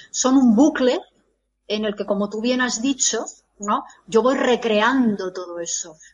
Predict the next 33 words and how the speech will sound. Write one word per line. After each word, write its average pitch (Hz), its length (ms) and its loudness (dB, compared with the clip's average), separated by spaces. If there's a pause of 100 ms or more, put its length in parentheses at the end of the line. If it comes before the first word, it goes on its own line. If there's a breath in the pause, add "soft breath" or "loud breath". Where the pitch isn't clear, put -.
pero 208 220 0
no 254 200 0
voy, 294 320 0
no 240 300 -6
voy, 254 400 -2
mm, 202 500 -12 (420)
solucionando 220 1200 2
o 202 100 0
no 233 180 0
voy 247 300 -2
resolviendo 226 720 -6
mi 202 120 -10
forma 220 540 -6
de 190 100 -8
hacer 196 320 -8
y 190 80 -4
de 175 120 -12
decir. 170 440 -6 (320 soft breath)
Son 214 220 -4
más 269 180 0
importantes, 233 640 0
la 196 120 -4
mayor 226 200 -2
parte 349 200 -4
de 269 40 0
las 226 120 -2
veces, 240 260 -6
mucho 269 320 2
más 233 160 -2
importantes 220 480 -6
los 220 180 -4
para - 380 -6
qué, 247 140 -8